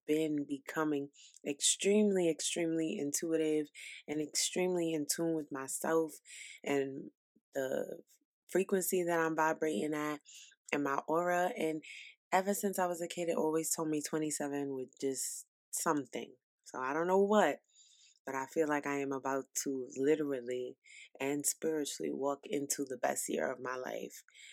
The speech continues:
And I'm so happy that I am where I am in my spiritual journey, where I'll be able to really appreciate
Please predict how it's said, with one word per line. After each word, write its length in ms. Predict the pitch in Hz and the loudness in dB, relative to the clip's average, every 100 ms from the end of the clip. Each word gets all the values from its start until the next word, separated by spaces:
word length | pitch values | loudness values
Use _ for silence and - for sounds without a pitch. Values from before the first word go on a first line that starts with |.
| - - _ _ | -20 -20 _ _
And 540 | 151 143 139 143 151 - - - - _ _ - | -2 0 -2 -4 -6 -12 -20 -20 -20 _ _ -4
I'm 160 | 156 143 | -2 0
so 400 | - 175 160 165 | 2 4 6 6
happy 560 | - 156 151 151 151 143 | 4 2 2 2 0 0
that 160 | 139 | -2
I 200 | 135 131 | -2 -4
am 340 | 135 143 143 139 | -4 -2 -2 -2
where 140 | 127 | -4
I 80 | 127 | -4
am 200 | 131 131 | -6 -6
in 120 | 131 | -6
my 80 | 131 | -6
spiritual 540 | - 143 139 131 135 127 | -6 -2 -4 -4 -6 -6
journey, 300 | 127 131 131 | -4 -4 -4
where 120 | 131 | -4
I'll 200 | 147 143 | -4 -2
be 160 | 139 139 | 0 0
able 160 | 139 | 0
to 200 | 139 131 127 | -4 -6 -2
really 320 | 139 143 139 | 0 0 -2
appreciate 960 | 120 - - - 165 - 151 147 139 | -4 -6 -16 -12 -12 -10 -6 -4 -2